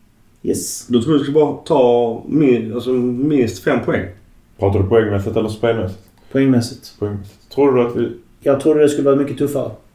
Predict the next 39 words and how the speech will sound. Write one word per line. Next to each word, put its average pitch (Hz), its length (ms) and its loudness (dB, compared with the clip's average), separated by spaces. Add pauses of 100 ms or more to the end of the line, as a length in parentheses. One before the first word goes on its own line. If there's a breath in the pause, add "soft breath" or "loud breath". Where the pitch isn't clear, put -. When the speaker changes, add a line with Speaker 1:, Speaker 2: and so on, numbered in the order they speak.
(360 soft breath)
Speaker 2:
Jag - 240 2
tyckte 113 240 2
vi 151 160 4
sa 123 460 4
inför 120 480 2
att 98 80 -6
vi, 113 460 4
det 110 100 0
var 107 100 4
en 107 60 -8
tuff 123 240 2
grupp, 143 260 2
men 107 160 2
vi 110 80 4
trodde 95 440 2
nog 143 180 2
alla 120 460 2
att 113 100 -4
vi 123 60 -2
skulle 117 180 -2
gå 113 100 2
vidare. 131 320 0 (500)
Speaker 1:
Jag 131 500 2 (160)
var 139 140 4
väldigt 139 360 4
tveksam. 120 600 0
Alltså, 135 220 2 (280)
Dort-, 151 440 4
alltså, 170 220 4
det, 180 180 2
jag 180 320 2
sa 180 160 4
nyckeln 180 440 4
är 165 220 4
om 151 60 -2
vi 151 60 -2
slår 143 320 4
Dortmund 135 400 4
borta. 135 360 -2